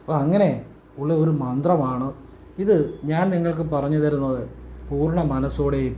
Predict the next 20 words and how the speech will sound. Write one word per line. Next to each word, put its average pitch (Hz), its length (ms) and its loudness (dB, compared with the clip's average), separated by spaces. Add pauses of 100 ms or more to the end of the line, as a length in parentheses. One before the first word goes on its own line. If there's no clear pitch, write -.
(280)
പൂർണ്ണ 190 260 2 (120)
സന്തോഷത്തോടെയും 151 800 0 (380)
പൂർണ്ണ 185 280 0 (120)
സംതൃപ്തിയോടെയും 156 760 2 (340)
നിങ്ങൾക്കെല്ലാവർക്കും 196 920 4
പ്രയോജനം 165 440 2
ചെയ്യണമെന്നുള്ള 151 600 -2 (280)
പ്രാർത്ഥനയോടും 156 720 0
കൂടിയാണ്. 123 400 -4 (340)
അത് 135 140 0 (220)
ഒരിക്കലും 143 480 -2
വെറുതെ 135 320 2
ആകുകയില്ല, 131 480 -2 (340)
കാരണം 151 240 -2
ഞാനൊരു 147 460 0
ശിവയോഗിയാണ്. 131 760 -4 (560)
നമ്മൾ 131 240 -2
പറയുന്നത് 143 500 2
വെറുതെ 131 300 2
ആകത്തില്ല. 123 360 -6